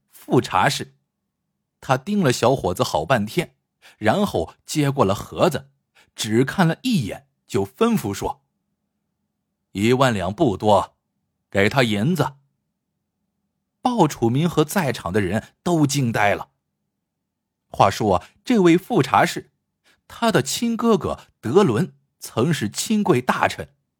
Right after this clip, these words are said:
只是听说啊，慈禧老佛爷西行的时候他服侍不当，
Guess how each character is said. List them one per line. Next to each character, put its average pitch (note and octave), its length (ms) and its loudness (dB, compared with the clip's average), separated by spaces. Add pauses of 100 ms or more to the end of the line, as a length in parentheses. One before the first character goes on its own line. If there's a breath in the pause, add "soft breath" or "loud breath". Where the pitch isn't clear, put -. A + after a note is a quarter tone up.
(360 soft breath)
只 G#2 220 0
是 C#3 120 -2
听 D3+ 240 -4
说 D3+ 220 -2
啊， - 240 -4
慈 C#3 300 -4
禧 C#3+ 160 -2
老 D#2+ 200 -2
佛 B2 200 0
爷 A2 120 0
西 G3+ 300 -6
行 - 180 -4
的 C3 60 0
时 A#2 200 -4
候 - 260 -8 (160)
他 - 120 0
服 E3 280 -2
侍 D#3+ 160 0
不 D3 180 -2
当， F#3 240 0